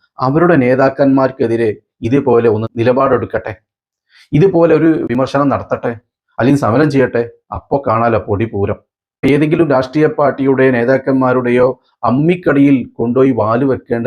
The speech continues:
ഗതികേട് ഒരിക്കലും എസ് എസ് എഫിന് ഉണ്ടായിട്ടില്ല എന്നുള്ളതാണ് നമ്മൾ മനസ്സിലാക്കേണ്ടത്. ഇപ്പൊ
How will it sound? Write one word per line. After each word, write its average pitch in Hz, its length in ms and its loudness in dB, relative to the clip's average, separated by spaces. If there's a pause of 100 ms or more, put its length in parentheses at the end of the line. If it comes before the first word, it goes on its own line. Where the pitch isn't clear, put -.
(120)
ഗതികേട് 113 460 -2
ഒരിക്കലും 107 420 -4
എസ് 95 160 -8
എസ് - 120 -14
എഫിന് 113 220 -6
ഉണ്ടായിട്ടില്ല 117 520 -2
എന്നുള്ളതാണ് 117 420 0 (360)
നമ്മൾ 107 180 0 (100)
മനസ്സിലാക്കേണ്ടത്. 98 640 -4 (240)
ഇപ്പൊ 117 200 -6